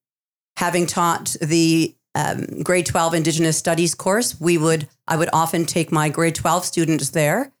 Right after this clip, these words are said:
and we would stay on the Six Nations of the Grand at the Bears Inn.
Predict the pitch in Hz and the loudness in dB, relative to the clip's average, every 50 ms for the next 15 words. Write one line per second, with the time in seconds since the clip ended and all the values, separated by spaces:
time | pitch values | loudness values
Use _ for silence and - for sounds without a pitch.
0 | _ _ _ _ _ - 170 170 170 180 175 165 170 156 - - - 214 214 208 | _ _ _ _ _ -4 0 2 2 2 2 2 2 0 0 -2 0 2 2 4
1 | 196 185 170 175 180 - - 165 180 208 214 202 196 - 196 185 - - 185 160 | 4 2 2 0 0 0 2 2 4 4 2 2 0 0 -2 -2 -2 0 0 2
2 | 165 160 - 170 160 156 156 165 143 143 156 151 160 156 147 151 160 165 170 - | 2 2 2 2 2 2 2 0 0 0 0 0 2 2 2 2 2 0 0 0
3 | 156 156 - 160 160 139 165 165 160 160 160 156 - - - 208 214 180 151 151 | -2 -2 -2 -2 -2 0 0 2 2 2 2 0 -2 -2 -2 0 0 0 0 -2